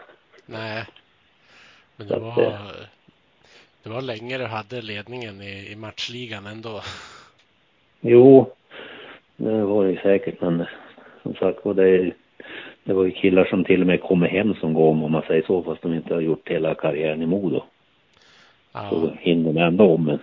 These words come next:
Speaker 2: ganska snabbt.
Speaker 1: Ja, precis. Det är ju, vissa har ju gjort, ja, men fjorton säsonger i alla fall. Då är det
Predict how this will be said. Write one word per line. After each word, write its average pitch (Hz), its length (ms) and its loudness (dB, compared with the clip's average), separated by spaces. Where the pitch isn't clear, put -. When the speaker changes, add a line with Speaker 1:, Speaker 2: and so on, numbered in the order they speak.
Speaker 2:
ganska 78 320 -6
snabbt. - 420 -8
Speaker 1:
Ja, 101 380 -12
precis. 104 800 -14
Det 107 80 -12
är 104 40 -10
ju, 104 340 -12
vissa 113 380 -12
har 123 120 -8
ju 117 100 -10
gjort, - 760 -12
ja, 104 120 -12
men 87 420 -20
fjorton 101 500 -20
säsonger 110 500 -14
i 82 40 -16
alla 85 180 -16
fall. 98 240 -18
Då 110 80 -14
är 113 120 -12
det 95 140 -16